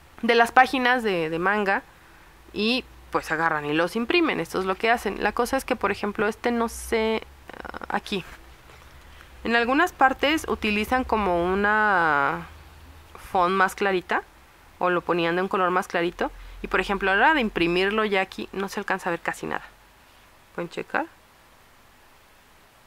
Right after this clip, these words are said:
O sea, es bastante complicado leerlo. Entonces, ahí chequen. O sea, trae,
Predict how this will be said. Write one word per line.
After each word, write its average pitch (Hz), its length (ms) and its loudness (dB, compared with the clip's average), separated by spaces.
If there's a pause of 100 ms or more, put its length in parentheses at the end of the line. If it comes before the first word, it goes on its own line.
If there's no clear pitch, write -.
(1080)
O 170 100 -6
sea, 175 200 -4
es 180 200 -6
bastante 339 500 -2
complicado - 580 -6 (760)
leerlo. 151 420 -4 (3000)
Entonces, - 420 -18
ahí 151 260 -12
chequen. - 340 -12 (1500)
O 170 80 -10
sea, 160 180 -8
trae, 165 340 0